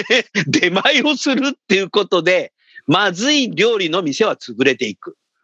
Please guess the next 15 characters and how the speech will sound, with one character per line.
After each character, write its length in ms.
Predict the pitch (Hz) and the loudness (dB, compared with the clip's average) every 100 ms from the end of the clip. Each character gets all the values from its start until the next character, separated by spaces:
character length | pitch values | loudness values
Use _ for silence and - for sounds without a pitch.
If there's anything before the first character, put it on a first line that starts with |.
| _ _ _ _ _ | _ _ _ _ _
い 260 | 165 254 277 | 0 2 0
い 60 | |
と 120 | 214 190 | -4 -2
こ 140 | 208 | 0
だ 120 | 190 | 0
け 140 | - 226 | -2 -2
が 120 | 180 | -2
残 280 | 151 - 147 | -4 -2 -2
っ 40 | |
て 260 | - - 76 | -2 -4 -4
い 80 | |
く。 240 | - - - _ _ _ _ _ _ _ _ _ _ - | -4 -14 -18 _ _ _ _ _ _ _ _ _ _ -8
き 100 | - | -4
ち 140 | |
っ 60 | - | -2